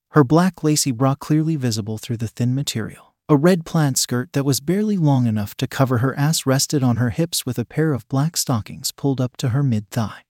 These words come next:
I immediately began to get hard, my eyes savoring what I was about to enjoy in a few moments. I locked the door behind me and moved over to her. She stopped me and dropped to her knees. While looking up into my eyes,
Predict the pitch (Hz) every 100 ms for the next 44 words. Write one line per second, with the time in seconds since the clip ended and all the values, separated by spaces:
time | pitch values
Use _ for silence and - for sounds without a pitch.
0 | _ 151 147 147 226 151 113 127 120 127
1 | 127 131 151 147 127 - 123 - - _
2 | _ 139 147 147 170 185 - 151 139 143
3 | 143 135 135 151 143 127 123 127 - 120
4 | 104 120 123 131 120 - 127 139 120 95
5 | - - - - 156 151 175 175 - 156
6 | 165 160 139 110 147 143 117 110 113 113
7 | 127 139 147 110 113 - 117 110 - _
8 | _ - 165 - 190 175 - 123 117 113
9 | 135 143 - 123 135 135 104 - - -
10 | _ 135 151 196 202 180 156 151 127 131
11 | 131 123 117 - -